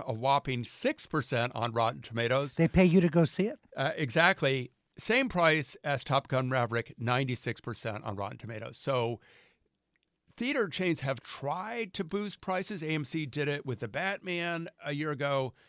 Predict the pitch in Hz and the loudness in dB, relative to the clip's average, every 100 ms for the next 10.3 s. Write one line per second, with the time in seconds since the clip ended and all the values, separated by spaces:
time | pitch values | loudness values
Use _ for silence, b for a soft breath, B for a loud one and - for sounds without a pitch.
0 | _ _ 113 98 135 123 127 107 - 110 | _ _ -6 0 0 0 -4 -6 -6 -8
1 | 101 104 - _ - B B B B B | -6 -14 -18 _ -20 B B B B B
2 | B B - 208 233 208 202 254 - 247 | B B 0 2 6 4 6 4 4 4
3 | 285 302 190 175 151 180 175 170 - - | 6 6 4 4 2 6 6 4 -2 -4
4 | 165 170 160 156 156 - 156 135 123 143 | 2 4 4 4 2 2 0 0 0 0
5 | 123 120 - 190 - 151 123 135 165 185 | 0 -2 0 -2 0 -4 -2 -2 -2 0
6 | 180 165 196 220 170 139 151 120 - 160 | -2 0 0 2 0 0 -2 -4 -6 -6
7 | 143 - 147 143 131 139 131 120 - 151 | -6 0 2 2 0 -6 -4 -6 -4 0
8 | 165 170 127 117 - 156 196 254 269 - | 0 0 -2 -4 2 4 8 6 6 4
9 | 185 151 151 170 185 226 196 170 165 156 | 4 4 2 2 0 0 2 2 0 -4
10 | 156 135 - | -2 -2 -4